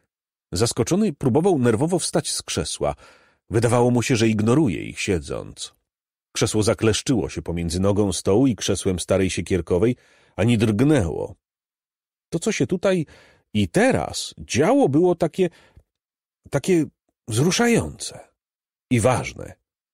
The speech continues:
A ważnych rzeczy nie wolno przyjmować na siedząco. Wtedy także się podniósł.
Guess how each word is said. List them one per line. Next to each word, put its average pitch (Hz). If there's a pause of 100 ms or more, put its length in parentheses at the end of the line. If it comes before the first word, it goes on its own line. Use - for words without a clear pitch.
(280)
A 71
ważnych 98
rzeczy 107 (380)
nie 104
wolno 113
przyjmować 76
na 87
siedząco. 92 (1200)
Wtedy 123 (300)
także 82
się 90
podniósł. 82